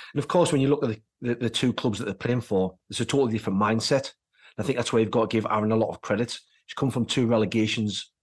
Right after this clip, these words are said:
from the Premier League. He's been under the cosh in a lot of the games when he's had a lot to do. Sometimes,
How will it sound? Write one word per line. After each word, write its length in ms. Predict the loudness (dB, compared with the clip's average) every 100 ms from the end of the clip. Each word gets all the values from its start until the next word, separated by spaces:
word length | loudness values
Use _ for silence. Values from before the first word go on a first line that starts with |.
| _
from 180 | -4 -2
the 80 | -2
Premier 320 | 0 0 2
League. 320 | 2 0 -4 -20 -20 -20 -16
He's 100 | -4
been 220 | 0 2
under 180 | 2 0
the 80 | -4
cosh 360 | -2 -2 0
in 80 | -2
a 40 | 0
lot 160 | 0
of 60 | 0
the 60 |
games 340 | -2 0 0 0
when 160 | -2
he's 340 | -2 -4 -8 -4
had 120 | -2
a 60 | 0
lot 200 | -2 -4
to 80 |
do. 160 | -2 -2
Sometimes, 520 | 0 0 2 2 -2